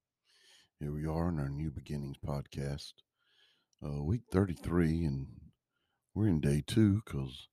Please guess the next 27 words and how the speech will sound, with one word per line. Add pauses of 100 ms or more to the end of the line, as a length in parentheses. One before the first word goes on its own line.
(480)
day
one
I
was
unavailable. (1300)
Uh, (2500)
this
week
we're
gonna
talk
about
spiritual
warfare, (1000)
and
I'm
gonna
give
you
just
a
brief
rundown
of
it
today,
and